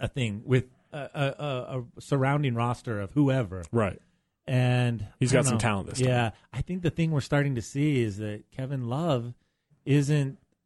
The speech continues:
Speaker 1: maybe, maybe there was a reason why his teams weren't winning. And
Speaker 2: Yeah.
Speaker 1: maybe that's harsh to say, but
Speaker 2: Well, I
Speaker 1: maybe
Speaker 2: mean, Kyrie Irving too. I mean, his teams
Speaker 1: Yeah.
Speaker 2: were, I mean, it's hard to win as a young player, but,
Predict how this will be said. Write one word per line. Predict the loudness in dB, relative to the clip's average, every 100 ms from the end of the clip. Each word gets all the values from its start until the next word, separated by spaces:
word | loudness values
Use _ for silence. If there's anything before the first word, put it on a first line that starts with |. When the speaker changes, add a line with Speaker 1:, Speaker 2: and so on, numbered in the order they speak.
| _ -8
Speaker 1:
maybe, | -4 0 2 2 2 -2 -8 _ _ _ 0
maybe | 4 6
there | 6
was | 6
a | 6
reason | 6 4 2
why | 2 2
his | 0 -4 -6
teams | -8 -8 -6
weren't | -6 -6 -8
winning. | -8 -6 -8 -4
And | 2
Speaker 2:
Yeah. | 4
Speaker 1:
maybe | 4
that's | 4 2 -2 -18 -20
harsh | -4 -2 -2 -4
to | -8
say, | 0 2 2 0 -4 _ _ _ _ _
but | 0 0 0 _ _ -20 -20 _ _
Speaker 2:
Well, | 2 4
I | 4
Speaker 1:
maybe | 4
Speaker 2:
mean, | 4
Kyrie | 4 4 4
Irving | 4 2
too. | 2 2 2
I |
mean, | 0 0
his | 0 0
teams | 0 2
Speaker 1:
Yeah. | 4 4
Speaker 2:
were, | 4
I | 2
mean, | 2
it's | 0 2
hard | 2 4
to |
win | 2 2
as | 2
a | 2
young | 2 2 2
player, | 0 2 0 0
but, | 2 2 0